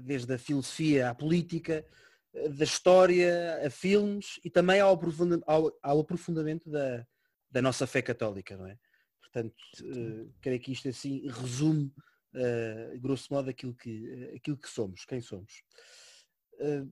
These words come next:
Speaker 1: que, nós, acima de tudo, acreditamos que o tempo que nos é dado a viver, não é, nesta terra, quer dizer, não é despro-,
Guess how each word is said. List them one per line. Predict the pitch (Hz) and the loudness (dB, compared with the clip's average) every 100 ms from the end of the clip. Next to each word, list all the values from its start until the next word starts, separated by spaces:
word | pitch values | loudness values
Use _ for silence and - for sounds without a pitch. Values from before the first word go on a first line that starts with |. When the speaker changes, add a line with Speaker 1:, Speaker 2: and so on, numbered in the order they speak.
| _ - 320 - _ _ _ _ - | _ -20 -20 -20 _ _ _ _ -8
Speaker 1:
que, | 226 - | -8 -8
nós, | 196 226 214 | -2 0 0
acima | - 220 208 | -4 -6 -6
de | |
tudo, | - 233 220 220 _ _ _ - | -6 -6 -6 -14 _ _ _ -8
acreditamos | 165 185 180 196 175 | -4 -2 0 0 0
que | - 185 151 | -4 -4 -2
o | 160 | -4
tempo | - 214 180 | 4 4 4
que | - | 0
nos | 170 165 | 0 2
é | |
dado | 170 165 156 | 4 4 2
a | |
viver, | 156 151 151 120 117 | -2 0 0 0 -4
não | 131 | -6
é, | 131 | -4
nesta | 139 - 147 | -6 -6 -4
terra, | 151 147 143 | -2 -4 -8
quer | 143 | -10
dizer, | 139 _ _ _ | -10 _ _ _
não | 160 175 | 4 6
é | 185 | 6
despro-, | - - 147 | 2 -8 -10